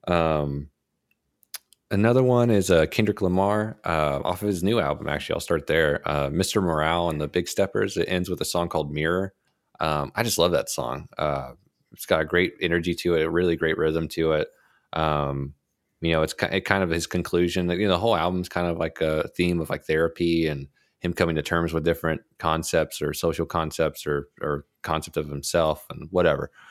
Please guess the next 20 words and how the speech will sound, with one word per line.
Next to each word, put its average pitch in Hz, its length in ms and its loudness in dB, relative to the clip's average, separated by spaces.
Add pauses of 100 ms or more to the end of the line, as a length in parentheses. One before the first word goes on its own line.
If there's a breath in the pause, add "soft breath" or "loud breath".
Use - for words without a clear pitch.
(140 loud breath)
So 123 180 2
many 95 200 4
different 76 280 -2
things. 73 440 -2
Um, 71 400 -4 (420 soft breath)
and 95 100 4
it - 20 6
just 98 120 2
kinda 98 260 2
ends 85 260 0
with 78 180 -2
a, 73 260 0 (120)
a 85 60 0
sense 82 380 0
of, 78 180 0
like, 71 300 -2 (240)
self-awareness 78 920 -2
and, 69 360 -14
and 76 180 -6
pride, 71 480 0